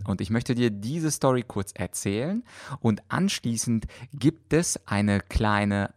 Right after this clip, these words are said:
Umsetzungsaufgabe in dieser Serie Erkenne dich selbst und auch die nächsten zwei Solo-Folgen haben dann jeweils eine kleine Umsetzungsaufgabe für dich. Aber was hat es jetzt mit der Georgetown University auf sich? Nun,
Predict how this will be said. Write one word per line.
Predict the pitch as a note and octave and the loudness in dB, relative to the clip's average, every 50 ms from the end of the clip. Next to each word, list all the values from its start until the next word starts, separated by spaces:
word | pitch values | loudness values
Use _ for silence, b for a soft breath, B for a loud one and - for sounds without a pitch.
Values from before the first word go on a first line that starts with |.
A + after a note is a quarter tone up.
| _ | _
Umsetzungsaufgabe | - F3 F#3 D3+ - - F#2+ F2+ - - - - - - - F#2+ F#2 F#2 G2 | -2 0 2 2 0 0 -4 -6 -6 -8 -12 -12 -14 -8 -6 -6 -2 -2 0
in | B2+ D#3 - - A#2+ A#2+ A#2+ A#2+ A2 | -2 -2 -2 -2 0 2 2 2 0
dieser | G#2+ A2 A2 G2+ G#2 G2+ G2 F#2+ | 0 0 2 4 4 4 4 4
Serie | E2+ F2 G2+ G#2 G#2+ G#2+ G#2+ G2+ G2 F#2+ G2 - | 2 0 -2 -2 0 0 0 2 2 0 -2 -4
Erkenne | - G#2+ - - G2+ F#2+ F2+ | -10 -8 -4 -2 -2 0 0
dich | F2 - | -2 -2
selbst | - G#2+ A#2 D#3 F#3 - - - B B B B C#3+ B | 0 2 2 2 2 -2 -6 -12 B B B B -6 B
und | C#3 D3 - | 0 2 4
auch | F3 - | 2 4
die | - F3 | 2 2
nächsten | C#3+ D3 C#3+ - - - B2+ | 2 2 2 0 -2 -4 -4
zwei | - - - G#2+ G#2+ | -2 0 2 2 2
Solo-Folgen | F#2+ G#2+ A2 G#2 G2+ - - G#2+ G2+ G2 G2+ G2 B B B B | 2 2 0 0 0 0 2 2 2 2 2 -2 B B B B
haben | - - F#2 G2 F#2+ | -6 -4 -2 -2 0
dann | F#2+ F#2+ F#2+ | 0 0 -2
jeweils | F2+ D#2+ F2 F2+ F2 F#2+ F#2 F#2+ G2 - - - - - | -2 -4 -6 -4 -4 -2 -4 -2 -4 -6 -8 -10 -14 -12
eine | - F#2 E2+ F2+ F#2 G2 G2+ | -10 -6 -4 -4 -2 -4 -4
kleine | - - - - F2 E2+ F2 F#2 G#2 | -4 -6 -6 -6 -4 -4 -2 -4 -2
Umsetzungsaufgabe | - - F3+ E3 A#2+ - - - F#2 - - - F2+ - - - - - | 0 0 0 2 0 0 -2 -6 -8 -6 -8 -10 -10 -10 -10 -10 -10 -10
für | - - - | -10 -12 -14
dich. | - - - - - _ B B B B B B | -14 -16 -20 -20 -20 _ B B B B B B
Aber | G#2 G2+ A2 A2+ - - | 6 8 8 8 6 6
was | G#2 B2 D3+ - - - | 4 4 4 2 -2 -4
hat | - - B2+ - | -4 -4 -2 -2
es | B2+ - | 0 0
jetzt | - A#2 - A#2+ | 0 0 2 2
mit | A2+ - | 2 2
der | A#2 G#2 | 2 0
Georgetown | F2+ - - F#2+ G2 - - - G#2 G2 G2 F#2+ | 0 2 0 0 0 0 0 -2 0 0 2 2
University | F#2 F#2 E2 F2 F2 E2+ - - F2 - G#2 G#2 G2+ B B B B B | 0 -2 -2 -4 -4 -4 -4 -6 -6 -6 -6 -6 -6 B B B B B
auf | - G2 F#2 - - | -4 -4 -4 -2 -4
sich? | - - - - - - B B B B B B B2 B | -8 -8 -10 -16 -20 -20 B B B B B B -6 B
Nun, | B2+ D#3 G3+ G3 F3+ | 4 6 6 6 4